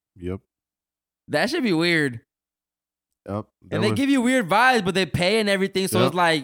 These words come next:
Speaker 2: all
Speaker 1: Yep.
Speaker 2: right, we can't do much.
Speaker 1: There was a dude who used to walk into the store I worked at where he would come in every day and, like, buy one electronic.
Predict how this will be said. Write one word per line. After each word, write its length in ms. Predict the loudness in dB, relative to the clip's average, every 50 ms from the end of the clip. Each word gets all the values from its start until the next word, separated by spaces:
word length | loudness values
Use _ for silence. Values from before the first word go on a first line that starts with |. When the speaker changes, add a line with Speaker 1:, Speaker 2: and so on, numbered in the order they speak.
| -4 -2
Speaker 2:
all 100 | 0 2
Speaker 1:
Yep. 100 | 4 4 2
Speaker 2:
right, 80 | 2
we 80 | 0 -2
can't 260 | 0 0 -2 0 0
do 140 | -2 -2 0
much. 520 | 0 0 2 2 2 2 0 -2 -6 -10
Speaker 1:
There 120 | -4 -2 -2
was 120 | 0 0
a 60 | -2
dude 220 | -2 -2 -4 -2 -2
who 60 | -4
used 160 | -6 -6 -8
to 80 | -6 -4
walk 200 | -4 -4 -4 -4
into 180 | -10 -10 -8 -8
the 100 | -8 -8
store 260 | -6 -6 -4 -2 -2
I 40 | -2
worked 320 | -2 -4 -6 -6 _ -6
at 260 | -6 -6 -6 -6 _ _ _ _ _ _ _ _ _
where 180 | -8 -6 -6
he 160 | -6 -4 -4 -4
would 140 | -4 -4
come 180 | -4 -6 -4 -4
in 160 | -4 -4 -6 -8
every 480 | -6 -6 -4 -4 -6 -6 -6 -6 -6 -2
day 340 | -2 -2 -2 0 -2 -4 -4
and, 160 | -8 -10 -10
like, 260 | -8 -10 -10 -10 -8
buy 200 | -6 -4 -4 -4
one 320 | -4 -6 -6 -6 -6 -6 -6
electronic. 580 | -6 -8 -10 -12 _ -14 -16 -14 -14 -16 -20